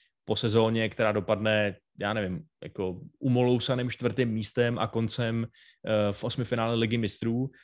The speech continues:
tak Solskjaera vyrazit a najmout nějakýho trenéra, u kterého už si myslíme, že když mu toho Rice koupíme, tak, eh, teda nám ten, nám ten titul udělá. Ale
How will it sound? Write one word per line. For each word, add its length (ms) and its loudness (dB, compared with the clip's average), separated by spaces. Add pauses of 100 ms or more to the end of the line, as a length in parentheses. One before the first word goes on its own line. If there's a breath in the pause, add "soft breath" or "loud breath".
tak 360 0
Solskjaera 420 0
vyrazit 460 2
a 60 -4
najmout 280 -2
nějakýho 320 0
trenéra, 320 0
u 40 -2
kterého 280 -4
už 100 -8
si 80 -6
myslíme, 400 -4
že 100 -2
když 220 -4
mu 140 -2
toho 180 -2
Rice 260 -2
koupíme, 440 -2
tak, 280 0
eh, 200 0
teda 220 2
nám 240 0
ten, 380 -4
nám 180 0
ten 100 0
titul 220 -2
udělá. 480 -2 (380 loud breath)
Ale 360 6